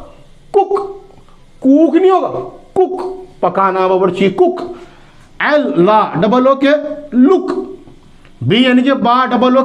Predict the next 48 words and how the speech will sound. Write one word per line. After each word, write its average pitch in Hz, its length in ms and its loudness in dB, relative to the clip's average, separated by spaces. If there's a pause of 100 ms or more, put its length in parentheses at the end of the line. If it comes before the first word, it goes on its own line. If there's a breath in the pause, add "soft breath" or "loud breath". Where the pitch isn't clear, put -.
के, 269 60 2 (440)
बुक, 339 520 -2
किताब, 220 480 -2
बहुत 190 180 0
सारे, 302 260 -2
बहुत 180 160 0
सारे 220 160 0
वर्ड 262 160 0
है 269 80 2
के 269 200 0
के। 277 180 0 (720 loud breath)
अब 285 160 0
लेकिन 294 260 2
देखिए 254 200 2
ये 180 340 0
एफ़ 269 200 0
डबल 240 400 0
ओ 247 180 2
टी, 233 240 0
फा, 160 600 -4
डबल 208 280 2
ओ 226 80 0
टा, 208 200 0
क्या 185 160 0
हो 226 80 2
गया? 269 160 0 (300)
फुट। - 340 -4 (880)
जबकि 151 240 0
एल 220 260 0
डबल 226 160 2
ओ 233 60 4
टी 277 120 -2 (140)
लूट 160 400 2
होता 180 240 -2
है, 127 260 -6 (220 loud breath)
ये 233 80 2
फुट 330 300 -2
वर्ड 311 180 0 (320)
अलग 226 220 0
हो 160 80 -2
जाएगा। 127 320 0 (120)
कई 311 140 2
वर्ड 349 180 2
होते 330 180 -2
हैं 233 80 0
इस - 120 -6
तरह 196 180 0
के, 175 140 0